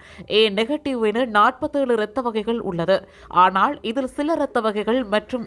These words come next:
உலகளவில் பெரும்பாலானோருக்கு இருக்கும். மற்ற இரத்த வகைகள் அரிதாகவே சிலருக்கு இருக்கும். இந்த நிலையில் உலகில் ஒரே ஒருவருக்கு மட்டுமே உள்ள அரிய இரத்த வகை ஒன்று கண்டறியப்பட்டுள்ளது.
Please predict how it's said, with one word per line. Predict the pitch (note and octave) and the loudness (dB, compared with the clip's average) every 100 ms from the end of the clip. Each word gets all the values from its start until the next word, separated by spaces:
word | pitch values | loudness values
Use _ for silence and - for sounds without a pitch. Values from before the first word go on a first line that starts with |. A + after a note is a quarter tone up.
| - | 0
உலகளவில் | A#3 C4+ B3+ A3+ C4 - | 0 0 -2 -2 -2 0
பெரும்பாலானோருக்கு | A#3+ C#4+ C#4 B3 A3+ G3+ G3 A3 F#3 | 0 0 -2 0 0 -2 -8 -8 -6
இருக்கும். | F3 F#3+ E3+ F#3 | -4 -2 -4 0
மற்ற | A3+ B3 D4+ C#4 | 0 0 -2 0
இரத்த | A#3 G#3+ B3 | 0 0 -2
வகைகள் | A3 G#3 A#3 C#4 - G3 | -2 -2 -2 -2 2 2
அரிதாகவே | A3 D4 C#4 B3 A3+ C#4 | 2 -2 -2 -2 -4 -4
சிலருக்கு | - A#3+ G3 F#3+ F#3 | -4 -6 -6 -6 -8
இருக்கும். | F3 F#3+ - - - - B3 | -2 -4 -4 -16 -20 -4 -2
இந்த | D4 D#4 | 0 -2
நிலையில் | C4+ A3+ A#3+ C#4 - A#3 | 0 2 2 0 2 2
உலகில் | B3 B3+ B3+ - G#3 | 2 0 -4 -2 2
ஒரே | A#3+ D#4 C#4 | 2 2 -2
ஒருவருக்கு | B3 A3+ A3+ A#3 G3+ | -2 -2 -4 -4 -4
மட்டுமே | G3 A3+ G#3 F#3+ | -2 -4 -4 -4
உள்ள | F#3+ G3 C#4 - G#3 | -4 0 -2 2 2
அரிய | C4+ C#4+ | 2 0
இரத்த | A3+ A3 C#4 | -2 -2 -4
வகை | B3 B3 A3 | -4 -4 -4
ஒன்று | G3+ A#3+ | -6 -8
கண்டறியப்பட்டுள்ளது. | B3 G#3+ F3+ F3 F3 E3+ F3+ | -6 -8 -8 -8 -6 0 2